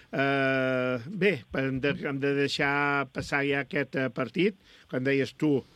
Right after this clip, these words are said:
no el podem, no el podem oblidar, però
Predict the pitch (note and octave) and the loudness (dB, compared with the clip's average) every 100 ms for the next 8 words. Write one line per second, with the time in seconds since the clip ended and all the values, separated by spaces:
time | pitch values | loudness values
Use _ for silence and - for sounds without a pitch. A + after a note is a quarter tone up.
0 | - _ C#3 C#3+ D3+ D3 C#3+ C#3 C#3+ - | -20 _ -2 0 2 2 2 -2 -4 -4
1 | C3+ C#3+ C3+ C#3 C#3 B2 B2+ D3 F3 B3+ | -2 0 0 0 0 0 0 2 2 0
2 | - C#3 | -2 0